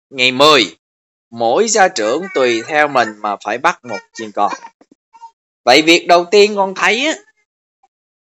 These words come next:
là cái Tết của người Do Thái nó không bắt đầu từ ngày đầu, ngày đầu tiên của một năm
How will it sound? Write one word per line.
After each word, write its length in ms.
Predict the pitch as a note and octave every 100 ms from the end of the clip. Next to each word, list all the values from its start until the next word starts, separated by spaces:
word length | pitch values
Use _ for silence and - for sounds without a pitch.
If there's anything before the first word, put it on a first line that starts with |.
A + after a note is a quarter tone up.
| _ -
là 520 | B2 B2 A#2+ A2+ -
cái 100 | D#3+ D#3
Tết 180 | F#3 G#3 G#3+
của 80 | D3+
người 240 | D#3+ A#2+
Do 120 | B2
Thái 460 | B2+ C3+ D3 F#3 F3 _ _
nó 140 | D3+ D#3+
không 260 | D#3+ C#3+ C#3
bắt 140 | E3+ -
đầu 300 | A#2+ G2+ G2+
từ 240 | - G2+ G2
ngày 360 | A2+ A#2+ A2+ - _
đầu, 360 | A2+ G#2+ G2+ F#2
ngày 180 | A2 A2
đầu 200 | G#2+ G2 F#2
tiên 340 | C3+ C3+ B2+ A2 _ _ _ - _ _ _ _
của 200 | - G#2
một 260 | C3 A#2 F#2+ _
năm 200 | - B2